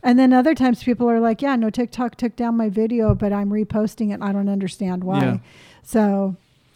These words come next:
Speaker 2: I don't know. I mean, uh, they, they're, th-, I mean, people have no First Amendment rights and that kind of stuff when it
Speaker 1: Yeah.
Speaker 2: comes to, you know, private companies. The First Amendment right only protects you against, like, government and things like that.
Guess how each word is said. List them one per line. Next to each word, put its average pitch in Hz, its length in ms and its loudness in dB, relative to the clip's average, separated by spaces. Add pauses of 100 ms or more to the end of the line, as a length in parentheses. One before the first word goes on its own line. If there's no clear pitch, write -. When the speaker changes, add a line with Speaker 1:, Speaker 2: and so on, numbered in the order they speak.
(420)
Speaker 2:
I 147 60 -8
don't 147 100 -4
know. 180 180 -4
I 156 80 -2
mean, 170 200 2
uh, - 180 -8 (100)
they, 156 520 2 (200)
they're, 131 320 -8
th-, - 300 -14
I 131 60 -4
mean, 123 420 -4
people 143 300 -2
have 123 260 -2
no 123 260 2
First 120 300 -6
Amendment 107 280 -4
rights 113 380 -6
and 107 120 -12
that 110 120 -10
kind 107 140 -8
of 104 60 -12
stuff 110 320 -12 (140)
when 110 120 0
it 101 40 2
Speaker 1:
Yeah. 95 60 -2
Speaker 2:
comes 110 220 -4
to, 110 240 -6 (460)
you 123 80 -4
know, 113 80 -2
private 120 420 -4
companies. 135 560 -6 (320)
The - 100 -4
First 156 200 0
Amendment 131 260 0
right 127 180 0
only 117 320 -4 (400)
protects 123 360 -6
you 120 60 -4
against, 110 260 -8
like, 110 160 -12
government 113 440 -8
and 113 140 -14
things 110 180 -10
like 107 120 -14
that. 110 260 -12